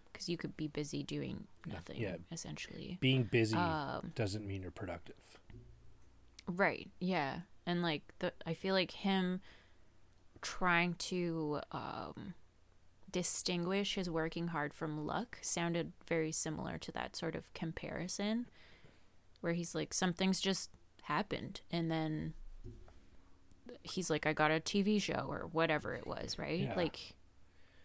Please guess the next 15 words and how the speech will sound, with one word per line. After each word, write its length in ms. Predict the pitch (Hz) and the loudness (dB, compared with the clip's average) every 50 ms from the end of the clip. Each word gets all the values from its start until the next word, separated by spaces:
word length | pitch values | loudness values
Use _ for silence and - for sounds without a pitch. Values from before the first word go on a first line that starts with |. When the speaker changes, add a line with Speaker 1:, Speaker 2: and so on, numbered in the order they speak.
| - - - - - - - - - - - | -20 -20 -20 -20 -20 -20 -20 -20 -20 -4 0
Speaker 2:
But 120 | - 139 | 2 4
I 20 | 131 | 6
think 200 | 170 240 247 - - | 6 6 6 6 4
Speaker 1:
I 40 | 190 | 6
don't 100 | 165 156 | 8 8
Speaker 2:
people 80 | 135 120 | 8 8
Speaker 1:
know. 160 | 160 160 202 - - - | 6 2 -2 -8 -4 -2
It's 200 | - 202 202 - | 0 2 4 4
interesting 560 | 220 220 208 - 240 220 - - 240 220 214 | 4 4 6 6 6 6 6 6 6 6 6
way 120 | 208 202 190 | 6 4 4
to 160 | 190 180 170 185 208 - - | 2 2 2 0 -4 -4 0
look 200 | 175 180 185 - | 2 2 2 2
at 120 | 208 202 196 | 2 2 2
it, 280 | 208 220 233 233 - - | 4 2 2 0 -2 -2
especially, 840 | 196 180 - - 180 180 - - 185 180 175 170 165 160 156 - | -2 -2 -2 -2 -2 -2 -2 -2 -2 0 0 0 0 0 -2 -4